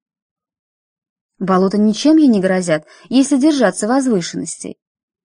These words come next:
И вот Мэри снова подоткнула юбку, плотно закуталась в шаль и решительно зашагала вперёд,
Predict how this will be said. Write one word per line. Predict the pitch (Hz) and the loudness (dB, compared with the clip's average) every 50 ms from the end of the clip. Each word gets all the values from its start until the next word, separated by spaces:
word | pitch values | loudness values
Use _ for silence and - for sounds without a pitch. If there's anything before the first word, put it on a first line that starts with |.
| _ _ _ _ _ _ _ _ _ _ | _ _ _ _ _ _ _ _ _ _
И | - 202 196 | -2 -2 -2
вот | 175 175 175 202 254 - _ _ _ _ _ _ _ _ - | 0 0 -2 -2 -2 -4 _ _ _ _ _ _ _ _ -2
Мэри | - 233 285 330 339 285 | 2 2 4 4 4 2
снова | 214 - 262 294 320 302 | 2 2 2 2 2 2
подоткнула | - - 196 190 185 - - - 226 247 269 247 | 0 0 -2 -2 -4 -4 -4 -2 0 2 2 2
юбку, | 208 180 170 160 160 165 - - - 247 254 - _ _ _ _ _ _ | 2 0 -2 -4 -6 -8 -12 -12 -10 -10 -10 -12 _ _ _ _ _ _
плотно | - 254 330 359 359 294 233 | -2 0 0 2 2 2 0
закуталась | 190 196 208 208 - 330 320 277 208 190 175 - - | 2 0 -2 -2 -2 -4 -2 -2 -2 -2 -2 -4 -8
в | - | -10
шаль | - - 165 160 190 240 254 _ _ _ _ _ _ - | -6 -2 -2 -2 -2 -4 -6 _ _ _ _ _ _ -4
и | - 220 | -2 0
решительно | 214 240 247 - - 381 330 - 254 208 196 | 0 0 -2 -2 -2 -2 -2 0 0 0 0
зашагала | 190 196 190 - 208 214 254 330 349 349 | -2 -2 -2 0 0 0 2 0 0 -2
вперёд, | 320 - - 320 302 226 196 175 175 175 _ | -4 -4 -2 0 0 2 2 0 -2 -4 _